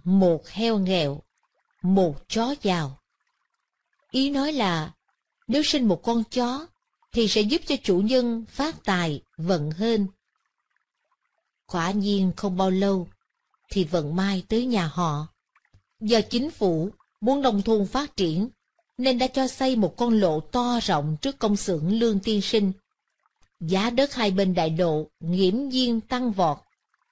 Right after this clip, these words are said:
May là tổ tiên Lương Tiên Sinh để lại rất nhiều đất sát bên công lộ.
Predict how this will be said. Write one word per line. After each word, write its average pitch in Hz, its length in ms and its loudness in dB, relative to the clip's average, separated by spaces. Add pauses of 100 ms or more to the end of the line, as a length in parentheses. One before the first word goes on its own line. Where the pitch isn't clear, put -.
(400)
May 196 300 0
là 180 100 -2
tổ 180 220 -2
tiên 202 340 -2
Lương 202 160 2
Tiên 208 160 2
Sinh 196 280 0
để 185 120 2
lại 175 280 -2
rất 269 300 -4
nhiều 180 280 0
đất 226 240 -2 (160)
sát - 360 -8
bên 202 220 0
công 190 260 0
lộ. 147 320 -2